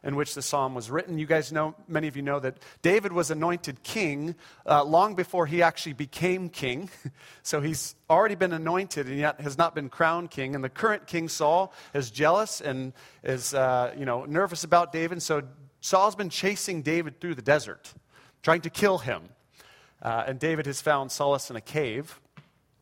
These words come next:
And that is the context of this psalm. It's born out of, uh, a time of danger and threat and fear.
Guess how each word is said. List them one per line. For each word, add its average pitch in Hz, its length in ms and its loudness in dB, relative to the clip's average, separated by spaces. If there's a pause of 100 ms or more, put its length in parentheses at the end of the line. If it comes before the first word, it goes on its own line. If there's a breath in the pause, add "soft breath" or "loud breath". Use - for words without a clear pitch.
And 147 100 0
that 170 160 8
is 151 120 -6
the 165 80 -8
context 170 640 0
of 113 120 -8
this - 380 -4 (160 loud breath)
psalm. 123 340 -2
It's - 140 -8
born 180 320 2
out 160 200 4
of, 135 320 -6
uh, 135 220 4
a - 20 -8
time 165 220 -4
of 123 180 -6
danger 151 540 -4
and 135 220 -6
threat - 480 0 (260 loud breath)
and 123 240 -4
fear. 123 540 -6